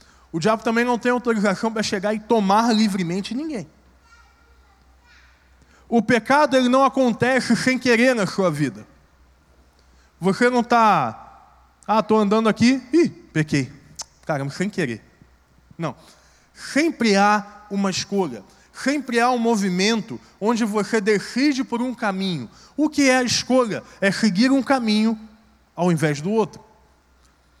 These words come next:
Talvez se você pensar, por exemplo, na profissão que você escolheu, que você tá escolhendo, está diante de você dois caminhos.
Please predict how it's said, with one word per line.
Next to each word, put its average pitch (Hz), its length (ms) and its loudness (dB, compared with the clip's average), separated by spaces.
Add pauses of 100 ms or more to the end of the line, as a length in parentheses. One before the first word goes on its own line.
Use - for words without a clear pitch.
(280)
Talvez 220 340 2
se 262 60 -4
você 247 300 0 (440)
pensar, 226 760 0 (760)
por 214 140 -2
exemplo, 214 480 -4 (380)
na 190 140 0
profissão 214 580 -2
que - 80 -12
você 226 80 -6
escolheu, 190 580 -4 (400)
que 190 80 -14
você 190 260 -4
tá 208 140 -4
escolhendo, 185 560 -6 (1400)
está 240 300 -2
diante 233 340 -4
de 208 60 -6
você 208 480 -4 (560)
dois 226 340 0
caminhos. 175 380 -8